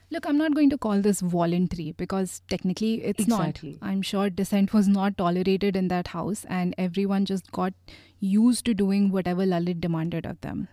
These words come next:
Speaker 2: I saw the C C T V footage, dude. It's <laughs> so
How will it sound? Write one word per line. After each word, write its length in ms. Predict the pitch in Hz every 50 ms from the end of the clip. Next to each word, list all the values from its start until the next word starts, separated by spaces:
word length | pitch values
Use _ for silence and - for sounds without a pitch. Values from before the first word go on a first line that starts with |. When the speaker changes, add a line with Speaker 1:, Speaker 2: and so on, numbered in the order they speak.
| - - _ -
Speaker 2:
I 100 | 196 226
saw 460 | 220 - - - 214 180 170 185 208
the 100 | 202 240
C 160 | 208 - - 196
C 160 | - - 196
T 140 | - 185 175
V 100 | 175 165
footage, 480 | 160 - 160 160 160 156 147 - -
dude. 400 | - 151 147 147 147 147 143 - -
It's 220 | 175 180 - -
<laughs> 300 | - - - - - -
so 480 | - - 180 170 208 185 - 202 180